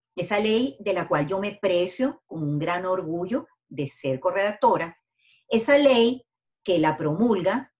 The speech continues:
el presidente Chávez, que por cierto no estaba en el país, y lo hace el ministro de Relaciones Interiores en ese momento, se promulga el siete de diciembre del año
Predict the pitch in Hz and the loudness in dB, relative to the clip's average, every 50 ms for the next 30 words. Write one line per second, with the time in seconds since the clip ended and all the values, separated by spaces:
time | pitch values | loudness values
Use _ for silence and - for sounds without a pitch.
0 | _ _ _ - 151 - - 156 151 - 156 143 131 131 - - - 226 220 196 | _ _ _ -12 -10 -10 -10 -12 -8 -4 -4 -2 -2 -2 -2 0 0 2 2 2
1 | 175 175 - 143 - - 127 127 120 - 190 208 208 208 - - 143 135 - - | 2 0 -4 -6 -6 -6 -8 -8 -6 -4 -2 -2 -2 -2 -4 -6 -8 -8 -8 -10
2 | - 165 156 156 156 160 175 180 175 - 220 214 208 190 165 165 180 190 - 214 | -8 -6 -4 -2 -2 -2 -4 -6 -6 -4 0 0 0 0 0 -2 -6 -4 -2 -2
3 | 208 190 180 185 190 - - 190 165 147 135 131 127 - 185 180 202 196 180 180 | 0 0 0 -2 -4 -6 -8 -6 -4 -2 -2 -2 -2 -4 -6 -6 -6 -6 -6 -4
4 | 165 160 151 - - 196 190 240 - - _ _ _ _ - 180 175 156 147 147 | -4 -4 -4 -4 -6 -4 -4 -4 -6 -8 _ _ _ _ -6 -4 -4 -2 -2 -4
5 | 143 - 139 127 147 185 185 180 214 226 233 233 185 156 165 165 - _ _ _ | -4 -2 -4 -4 -4 -4 -6 -4 -4 0 2 4 4 4 2 -2 -8 _ _ _
6 | _ - 143 139 135 127 - 185 196 208 214 214 208 180 156 151 139 - 175 180 | _ -8 -4 -4 -4 -4 -4 -6 -4 -2 -2 -2 -2 -2 -4 -4 -4 -6 -6 -6
7 | - _ _ _ _ _ - - 262 262 254 254 277 320 320 320 247 240 226 226 | -10 _ _ _ _ _ 2 2 2 4 6 4 4 4 4 4 4 2 0 2
8 | - 233 208 - 247 247 247 240 233 233 233 269 254 226 214 202 185 175 170 165 | 0 0 2 2 2 2 4 2 2 2 0 0 2 2 4 4 4 4 4 4
9 | 175 175 170 165 180 202 233 233 - - | 2 2 0 0 -2 -2 -2 -2 -4 -10